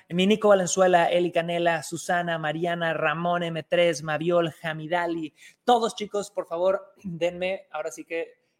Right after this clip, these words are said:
el regalo, el desayuno de este podcast, que es una bomba de amor a este algoritmo maldito de las redes sociales. Un like, un corazón, cuéntenme en el chat, un comentario por persona, no saben cuánto paga esto, porque este,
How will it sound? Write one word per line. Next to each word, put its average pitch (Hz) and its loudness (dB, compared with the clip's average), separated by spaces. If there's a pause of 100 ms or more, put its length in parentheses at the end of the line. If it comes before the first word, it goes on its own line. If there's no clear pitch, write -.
(100)
el 160 -2
regalo, 147 -4
el 156 -2
desayuno 160 -4
de 165 -2
este 147 -12
podcast, 131 -14
que - -16
es 151 -14
una 151 -10
bomba 165 -2
de 151 -8
amor 151 -10
a 143 -8
este 151 -10
algoritmo 147 -6
maldito 139 -10
de 135 -10
las 127 -12
redes 139 -10
sociales. 139 -2 (280)
Un 208 2
like, 170 0 (280)
un 180 -8
corazón, 170 -6 (300)
cuéntenme 190 -2
en 180 -4
el 156 -6
chat, 180 -4
un 220 -4
comentario 226 -4
por 214 -6
persona, 190 -10
no 208 -8
saben 214 -12
cuánto 208 -4 (120)
paga 180 2
esto, 160 -4
porque 151 -8
este, 202 -4